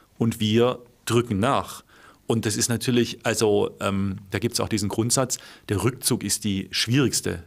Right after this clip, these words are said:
militärische Operation. Und das war natürlich, also, äh,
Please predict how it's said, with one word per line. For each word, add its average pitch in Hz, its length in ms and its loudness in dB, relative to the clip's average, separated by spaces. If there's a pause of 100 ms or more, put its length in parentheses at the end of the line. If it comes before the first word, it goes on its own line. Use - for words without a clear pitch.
militärische 104 480 -2
Operation. 98 640 -4 (480)
Und 101 120 0
das 98 140 2
war 95 60 -2
natürlich, 95 440 -4
also, 92 600 -6 (420)
äh, 95 60 -12